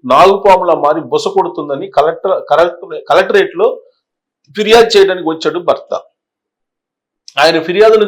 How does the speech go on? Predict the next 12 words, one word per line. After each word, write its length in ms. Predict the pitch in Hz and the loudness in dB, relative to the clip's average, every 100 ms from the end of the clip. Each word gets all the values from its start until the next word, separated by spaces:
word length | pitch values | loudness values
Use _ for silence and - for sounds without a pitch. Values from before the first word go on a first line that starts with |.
| - | -4
చూసి 520 | 180 - 190 151 156 _ _ - | -10 -8 -8 -8 -10 _ _ 0
అధికారులు 380 | 156 202 220 202 | 2 4 2 0
షాక్కు 420 | - 175 190 - | 0 2 2 -6
గురయ్యారు. 500 | 143 123 107 - - _ _ - | -8 -6 -6 -10 -14 _ _ -4
అయితే 220 | 165 170 | 0 2
ఆయన 260 | 180 170 160 135 - - | 2 2 2 0 -2 -2
అలా 160 | 135 165 | 2 2
ఎందుకు 320 | 156 202 208 | 0 -6 -12
ఫిర్యాదు 420 | 202 202 190 - | -8 -6 -6 -6
చేయాల్సి 240 | 180 175 160 | -8 -8 -10
వచ్చింది, 380 | 156 151 139 160 | -12 -12 -14 -14
ఇంతకీ 540 | 147 156 - 156 131 | -16 -18 -12 -12 -12